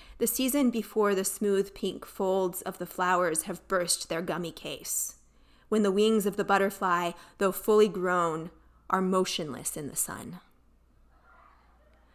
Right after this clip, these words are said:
"Lucky it isn't Friday," he observed. "Why?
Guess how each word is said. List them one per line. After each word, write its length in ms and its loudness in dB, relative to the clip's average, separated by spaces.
"Lucky 300 4
it 80 4
isn't 220 2
Friday," 720 6
he 200 -2
observed. 640 -4
"Why? 540 6